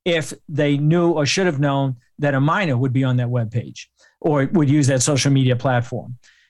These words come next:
And so the, that went up to the Supreme Court, and the Supreme Court struck it down as violating the First Amendment. And this was, and, and 'cause they said, "Look, it, it suppresses also, you know, lawful speech, so it can't stand." But this is what the Supreme Court said, again, in two thousand seventeen. And it's going to this point that,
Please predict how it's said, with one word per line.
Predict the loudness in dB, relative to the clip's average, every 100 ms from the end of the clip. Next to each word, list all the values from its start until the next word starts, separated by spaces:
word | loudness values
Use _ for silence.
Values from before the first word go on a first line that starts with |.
| _
And | -2 0
so | 2 0
the, | -2 -2 2 2 2
that | 0
went | 2 0
up | 0
to | 0
the |
Supreme | -2 -2 -2 0
Court, | 0 0
and | 0
the |
Supreme | -2 0 -2
Court | 0 -2
struck | -2 -2 -2
it | -2
down | 0 0
as | 0
violating | 0 0 0 0
the | -2
First | -2 -2 0
Amendment. | 0 -2 -6 _ _ _
And | -2 0
this | 0
was, | 0 -2 -8 _ -4
and, | -2 -2
and | -2
'cause | 0 2
they | 2
said, | 0
"Look, | 0 0
it, | -2 -2
it | -2
suppresses | -2 -2 0 0 0 -2 -6 -2
also, | 0 0 0 0
you | -2
know, | -2
lawful | 0 0 0 -4
speech, | -6 -8 -12 -14 -20 _
so | -2 0
it | 0
can't | 0 2
stand." | 0 0 -2 -8 -20 -10 -4
But | 0
this | 2
is | 2
what | 0 0
the | -2
Supreme | -2 0 2
Court | 2 0 0
said, | 0 0 2
again, | 0 2
in | 0
two | 0 0
thousand | 0 0 -2
seventeen. | -2 -2 -2 -2 -2 -4 _ _ _
And | 0 0
it's | 2
going | 0 0
to | 0
this | 0
point | 0 0 0 2
that, | 0 -2